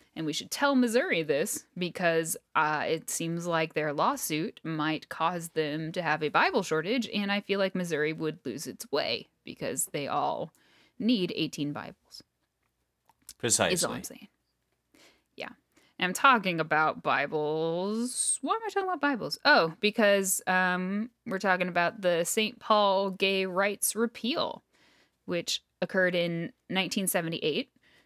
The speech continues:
Speaker 1: So the voters of
Speaker 2: Mm.
Speaker 1: Saint Paul, Minnesota,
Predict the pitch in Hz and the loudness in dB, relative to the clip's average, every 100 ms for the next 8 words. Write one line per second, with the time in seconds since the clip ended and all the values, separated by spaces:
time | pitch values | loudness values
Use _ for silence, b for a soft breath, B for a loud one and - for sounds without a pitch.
0 | - 196 185 220 247 254 226 185 240 247 | -6 -2 2 4 6 4 4 2 0 2
1 | 247 240 226 226 220 - 180 170 156 170 | 4 6 4 2 2 4 4 4 4 2
2 | 240 | 0